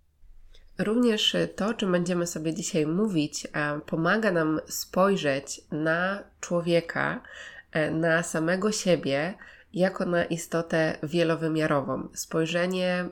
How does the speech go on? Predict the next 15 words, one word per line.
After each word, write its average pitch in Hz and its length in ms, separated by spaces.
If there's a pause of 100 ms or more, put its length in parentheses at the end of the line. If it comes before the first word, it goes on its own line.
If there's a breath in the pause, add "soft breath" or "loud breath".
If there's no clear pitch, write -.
mm, 160 400 (120)
w - 40
sposób 170 600
holistyczny. - 920 (600 loud breath)
E, 160 540
nie 202 400
skupianie 190 480
się 165 160
tylko 165 340
i 156 60
wyłącznie 156 440
na 139 420
umyśle 151 680 (120)
czy 143 280
na 143 500